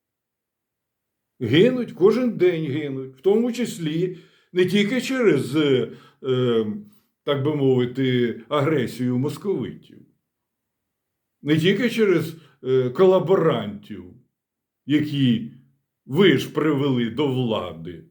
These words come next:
оті, яких ви обирали, а потім вони <laughs> зробилися колаборантами, тобто вони такими й були. Так. А що робити із оцима,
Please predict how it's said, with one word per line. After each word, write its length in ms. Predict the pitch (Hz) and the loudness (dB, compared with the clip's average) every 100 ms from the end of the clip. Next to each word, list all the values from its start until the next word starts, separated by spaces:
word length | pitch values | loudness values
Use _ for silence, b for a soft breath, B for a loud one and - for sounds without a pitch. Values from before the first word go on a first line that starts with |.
| _ _ _ _ _ _ | _ _ _ _ _ _
оті, 320 | 135 139 160 135 | -6 0 2 2
яких 460 | 127 135 117 - | 2 0 -4 -4
ви 200 | 127 131 | 0 0
обирали, 840 | 117 135 170 160 127 95 90 90 | 2 2 4 4 2 -2 -8 -12
а 40 | 104 | -12
потім 420 | 147 135 139 123 | -10 -8 -6 -4
вони 520 | 123 131 131 110 - _ | -4 -4 -4 -6 -10 _
<laughs> 180 | 147 135 B B B _ 123 - - _ _ | -12 -12 B B B _ -12 -12 -16 _ _
зробилися 840 | 110 165 185 139 156 135 131 139 127 | 0 4 4 4 0 2 0 -2 -2
колаборантами, 1000 | 143 147 143 165 160 104 98 107 107 110 | -2 -2 0 0 0 -2 -8 -10 -8 -6
тобто 280 | 135 135 | -8 -6
вони 180 | 165 185 | 0 2
такими 400 | 185 196 196 190 | 2 2 2 0
й 40 | 185 | -2
були. 560 | 190 247 160 98 82 - _ _ _ _ _ _ _ _ _ _ _ _ _ _ _ _ | -4 -2 -4 -6 -12 -20 _ _ _ _ _ _ _ _ _ _ _ _ _ _ _ _
Так. 360 | 117 98 101 - _ _ _ | -8 -8 -10 -18 _ _ _
А 100 | - | -4
що 180 | 139 233 | 2 4
робити 540 | 254 196 240 226 226 | 4 2 0 0 0
із 160 | 220 208 | 0 0
оцима, 600 | 226 247 254 240 170 - | -4 -6 -8 -8 -10 -16